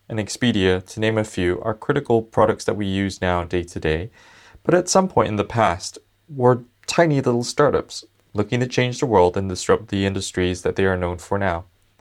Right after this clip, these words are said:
This week, I have the pleasure of having Julian Herman,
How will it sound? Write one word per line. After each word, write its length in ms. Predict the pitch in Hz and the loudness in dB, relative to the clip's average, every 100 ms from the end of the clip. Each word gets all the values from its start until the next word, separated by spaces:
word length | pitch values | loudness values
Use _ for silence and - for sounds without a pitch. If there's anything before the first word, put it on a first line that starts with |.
| _ _ _ _ _ _ _ | _ _ _ _ _ _ _
This 300 | 127 175 180 | 0 2 2
week, 260 | 139 127 - 131 | 0 0 0 2
I 60 | |
have 140 | 131 123 | 2 2
the 80 | |
pleasure 420 | - 156 151 147 127 | -2 -2 0 2 2
of 120 | 123 | 4
having 420 | 123 117 117 110 | 2 2 0 -2
Julian 340 | 135 143 135 | 0 2 2
Herman, 480 | 123 127 107 98 110 | 0 0 0 0 -2